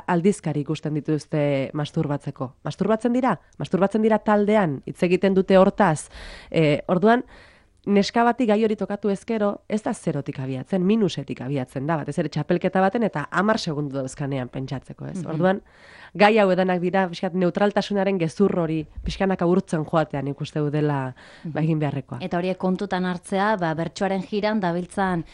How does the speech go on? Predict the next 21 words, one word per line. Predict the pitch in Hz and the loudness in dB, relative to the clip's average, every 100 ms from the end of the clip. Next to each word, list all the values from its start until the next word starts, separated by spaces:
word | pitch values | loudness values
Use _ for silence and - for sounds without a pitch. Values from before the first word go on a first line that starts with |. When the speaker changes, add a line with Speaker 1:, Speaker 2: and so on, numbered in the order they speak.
| - | -8
Speaker 2:
eragile | - 196 196 196 185 | -2 0 0 0 -2
guztiek, | 185 - 214 214 | -2 -4 -4 -4
eta | 185 160 | -4 -4
kontutan | 170 170 175 175 | -4 -6 -4 -4
hartzea, | 165 - 185 | -6 -4 -2
ba, | 165 | 0
neurtzerako | 180 190 - 202 180 185 | -2 -2 -4 -4 -4 -4
garaian | 175 170 175 196 233 | -4 -4 -4 -2 -2
eta, | 196 160 151 147 - - - | -4 -6 -4 -6 -8 -16 -4
eta | 190 | -4
puntuak | 185 220 233 185 | -2 -4 -4 -4
ematerako | 165 156 160 151 170 156 | -4 -4 -4 -6 -6 -6
garaian | 156 156 156 156 | -4 -4 -4 -4
ere. | 160 196 | -2 0
Hala | 175 190 | 2 2
ere | 220 | 2
pentsatzen | 240 240 240 240 | 0 0 0 -2
dut | 240 | 0
hori | 247 | 0
ez | 269 | 0
dela | 185 160 | -2 -4